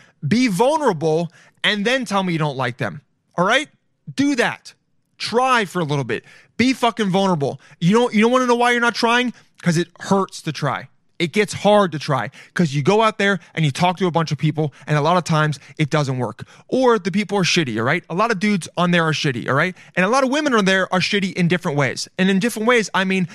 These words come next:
they don't really give a fuck. They expect you to do everything, and they don't keep the conversation going. And then you as a guy are like, "Why the fuck am I even trying, dude? Like, I'm trying to start a conversation with you. I'm trying to talk about, I don't know, the one thing in your profile that I kinda have a jumping off point on,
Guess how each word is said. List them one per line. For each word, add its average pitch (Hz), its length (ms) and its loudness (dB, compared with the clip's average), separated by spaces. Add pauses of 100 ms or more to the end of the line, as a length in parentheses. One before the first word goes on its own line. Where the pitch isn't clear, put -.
(120)
they 185 100 0
don't 220 120 0
really 226 160 0
give 220 180 0
a 202 60 0
fuck. 170 340 -2 (140)
They 160 80 -2
expect 196 400 -2
you 190 60 -14
to 208 60 -6
do 202 200 -2
everything, 160 400 -2 (160)
and 165 120 0
they 165 60 0
don't 185 220 0
keep 175 160 -4
the 175 80 0
conversation 156 520 0
going. 135 280 -2 (160)
And 180 160 -2
then 170 100 -2
you 208 160 -2
as 180 100 -6
a 170 60 -4
guy 190 220 0
are 175 100 0
like, 139 240 -4 (220)
"Why 165 120 2
the 240 100 0
fuck 262 260 -2
am 233 100 -2
I 220 60 4
even 185 220 2
trying, 160 340 0
dude? 135 240 -6 (420)
Like, 175 240 0
I'm 190 140 0
trying 190 320 -2
to 185 80 -6
start 180 240 0
a 175 40 -2
conversation 170 540 -2
with 160 160 -2
you. 160 160 0 (180)
I'm 165 140 -2
trying 190 220 0
to - 80 -8
talk 175 200 0
about, 165 320 -2 (720)
I 175 80 2
don't 202 140 0
know, 170 180 -2
the 165 140 -2
one 190 520 0
thing 202 320 -2
in 190 100 0
your 175 100 0
profile 185 480 0
that 175 160 -2
I 147 80 -4
kinda 165 340 -2
have 170 140 -2
a 156 40 -6
jumping 147 320 -4
off 143 220 -2
point 185 240 0
on, 196 220 -2